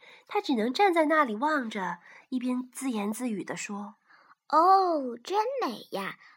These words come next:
Speaker 2: 这是我生来所见到的最美的东西。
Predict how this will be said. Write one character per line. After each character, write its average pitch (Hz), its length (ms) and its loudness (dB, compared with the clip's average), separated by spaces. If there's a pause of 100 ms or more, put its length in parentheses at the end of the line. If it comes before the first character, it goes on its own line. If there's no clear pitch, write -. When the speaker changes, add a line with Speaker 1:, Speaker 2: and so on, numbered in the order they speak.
(120)
Speaker 2:
这 226 140 -10
是 220 220 -10
我 202 220 -6
生 262 340 -6
来 226 200 -2
所 226 280 -6
见 240 340 -6
到 220 220 4 (240)
的 226 120 -4
最 403 400 -4
美 269 220 -2
的 190 140 -8
东 202 320 -4
西。 - 320 -12